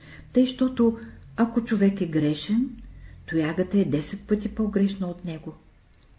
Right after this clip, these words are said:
Тогава защо ще ви бият с една грешна тояга? Какъв смисъл има в това? Ако е да ви бият, по-добре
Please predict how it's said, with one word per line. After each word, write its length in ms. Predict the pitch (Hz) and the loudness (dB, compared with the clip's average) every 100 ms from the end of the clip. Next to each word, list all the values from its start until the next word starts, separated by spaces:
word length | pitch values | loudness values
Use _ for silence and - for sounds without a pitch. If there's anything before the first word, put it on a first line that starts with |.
| - - - - | -20 -20 -20 -8
Тогава 540 | 202 254 214 175 - | 2 4 4 2 0
защо 400 | 175 196 202 311 | 0 0 0 -6
ще 220 | - - | -8 -4
ви 140 | 180 160 | -2 -2
бият 400 | 156 160 147 - | 0 2 2 0
с 80 | 165 | -2
една 340 | 147 147 143 143 | 0 -2 -4 -4
грешна 460 | 165 156 - 143 | -4 -4 -4 -6
тояга? 420 | 180 180 185 151 151 - - - - - - - - | -2 -2 -2 -8 -12 -20 -20 -20 -20 -20 -20 -18 -4
Какъв 340 | 214 220 302 | -2 2 0
смисъл 480 | - 165 165 170 156 | 0 0 0 2 2
има 260 | 165 165 160 | 2 0 0
в 160 | 151 151 | 0 -2
това? 280 | 139 143 147 - - - - _ _ - - - - - | -8 -8 -10 -16 -20 -20 -20 _ _ -20 -20 -20 -20 -2
Ако 260 | 202 208 180 | 0 2 6
е 100 | 170 | 6
да 160 | 165 156 | 6 4
ви 160 | 151 | 2
бият, 520 | 139 131 143 151 - - | 0 2 2 -2 -10 -2
по-добре 580 | 151 147 180 - 139 | 0 2 0 -2 -4